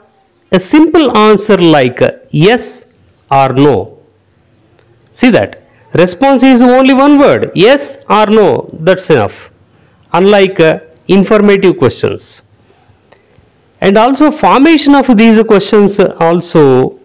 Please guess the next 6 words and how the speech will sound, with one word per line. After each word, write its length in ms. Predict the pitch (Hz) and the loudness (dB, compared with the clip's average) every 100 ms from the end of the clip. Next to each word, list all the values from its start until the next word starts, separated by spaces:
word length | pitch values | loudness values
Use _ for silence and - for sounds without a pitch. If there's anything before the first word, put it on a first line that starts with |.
| _ | _
somewhat 640 | - - 208 220 226 226 226 190 117 | -18 -6 -4 -2 0 0 0 -4 -2
different. 500 | 156 - 170 104 92 - _ _ _ _ _ _ _ _ _ _ _ _ _ _ _ _ - | -4 -2 -2 -2 -6 -16 _ _ _ _ _ _ _ _ _ _ _ _ _ _ _ _ -10
These 560 | 131 123 262 349 330 294 | -4 2 4 4 2 0
questions 640 | 220 196 - 160 214 226 220 - | 0 -2 0 0 2 2 -2 -4
start 540 | - - 175 185 226 - 135 | -12 -6 -2 0 0 -2 -2
with 220 | 156 120 | -2 -2